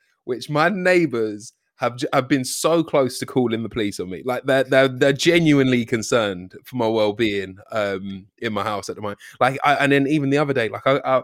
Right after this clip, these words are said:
started working on this, um, this, I've been made an ambassador for this really sort of incredible campaign, um, with the Food Standards Agency, um, t-,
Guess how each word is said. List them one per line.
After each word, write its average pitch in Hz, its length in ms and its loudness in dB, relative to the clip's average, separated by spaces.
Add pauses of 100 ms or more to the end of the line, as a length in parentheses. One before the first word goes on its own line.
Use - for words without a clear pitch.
started 120 320 -6
working 123 360 4
on 104 100 -4
this, 101 300 -12
um, 101 400 -12 (580)
this, 123 180 0 (120)
I've 127 100 0
been 131 120 2
made 135 160 4
an 127 60 4
ambassador 110 520 2
for - 100 -10
this 104 160 -8
really 110 480 0 (640)
sort 127 140 2
of 107 80 -4
incredible 113 460 -2
campaign, 110 580 -2 (240)
um, 101 500 -6
with 117 160 -8
the - 80 -20
Food 110 220 -2
Standards 104 420 0
Agency, 98 600 -6 (500)
um, 104 380 -2 (340)
t-, - 120 -12